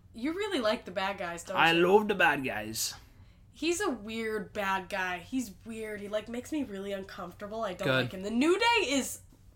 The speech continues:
Speaker 1: freaking weird in another way. Like, their whole shtick is so irritating, so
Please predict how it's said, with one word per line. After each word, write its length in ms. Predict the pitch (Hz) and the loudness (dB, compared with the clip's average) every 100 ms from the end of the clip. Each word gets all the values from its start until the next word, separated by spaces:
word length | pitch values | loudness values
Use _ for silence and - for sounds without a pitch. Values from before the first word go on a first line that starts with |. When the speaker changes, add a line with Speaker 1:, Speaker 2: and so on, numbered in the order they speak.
| - - - - - - | -20 -20 -20 -20 -20 -18
Speaker 1:
freaking 520 | - 311 - 254 214 | 0 0 4 2 2
weird 320 | 208 208 202 | 0 0 0
in 120 | 202 196 | 0 -2
another 400 | 196 190 190 180 | -2 -2 -2 -4
way. 320 | 175 165 165 - - - | -6 -8 -12 -18 -20 -6
Like, 240 | 262 233 - - - - - | 0 0 -2 -18 -20 -10 2
their 180 | 370 | 4
whole 200 | 392 415 | 6 4
shtick 640 | 415 - 285 - 247 311 - | 4 0 -2 0 2 2 2
is 180 | 269 | 0
so 480 | - - - 254 339 | 0 0 6 6 6
irritating, 680 | 302 277 247 233 190 180 | 2 0 0 -2 -6 -6
so 60 | 180 | -4